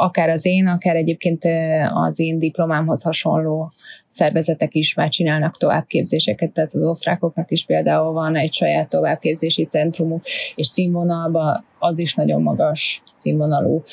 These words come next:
vagy akár az angoloknak, illetve az amerikaiaknak is külön szervezet van erre.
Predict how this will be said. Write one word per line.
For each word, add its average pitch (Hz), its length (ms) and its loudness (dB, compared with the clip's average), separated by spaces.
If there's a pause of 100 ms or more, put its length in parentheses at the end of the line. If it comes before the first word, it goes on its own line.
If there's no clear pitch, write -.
(160)
vagy 165 240 -2
akár 156 220 -2
az 160 160 0
angoloknak, 160 760 0
illetve 156 420 0
az - 120 -2
amerikaiaknak 156 1200 -2
is 170 340 -2
külön 156 260 -2
szervezet - 560 -2
van 160 160 0
erre. 170 340 0